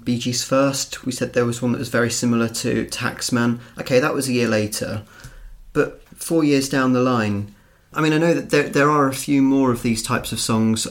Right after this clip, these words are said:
on To Whom It May Concern, but I think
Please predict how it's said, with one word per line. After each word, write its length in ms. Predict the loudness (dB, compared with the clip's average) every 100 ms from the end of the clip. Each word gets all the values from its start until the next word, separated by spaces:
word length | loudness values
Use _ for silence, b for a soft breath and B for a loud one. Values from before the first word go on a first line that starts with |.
| -2
on 560 | 0 2 2 2 -2 B B B B B -8
To 100 | -2
Whom 160 | 0
It 80 | 2
May 140 | 2 0
Concern, 500 | 0 0 2 4 2
but 100 | 0
I 80 | 0
think 300 | 0 -2